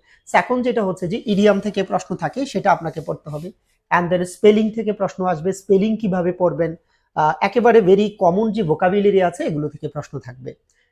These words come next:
এবং আমি দেখতে পাচ্ছি এখানে প্রত্যেকটা প্রশ্নই কোনো না কোনো পরীক্ষার প্রশ্ন থেকে রিপিট হয়েছে। প্রথম ধাপের আমি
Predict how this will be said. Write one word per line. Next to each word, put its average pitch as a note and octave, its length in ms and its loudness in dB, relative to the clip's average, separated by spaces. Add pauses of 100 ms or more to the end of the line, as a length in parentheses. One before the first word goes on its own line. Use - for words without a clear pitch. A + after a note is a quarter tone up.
(220)
এবং D#3+ 240 -4
আমি E3+ 160 2
দেখতে G3 260 2
পাচ্ছি A3+ 260 0
এখানে G3+ 260 0
প্রত্যেকটা C#4+ 580 -2
প্রশ্নই G#3+ 400 -4
কোনো A3 220 -2
না F3 80 0
কোনো F3 200 -4
পরীক্ষার D#3+ 400 -6
প্রশ্ন D3+ 280 -10
থেকে D3+ 200 -14
রিপিট F#3 340 -4
হয়েছে। D3 300 -4
প্রথম F#3 340 -2
ধাপের E3 300 -2
আমি D3+ 300 -8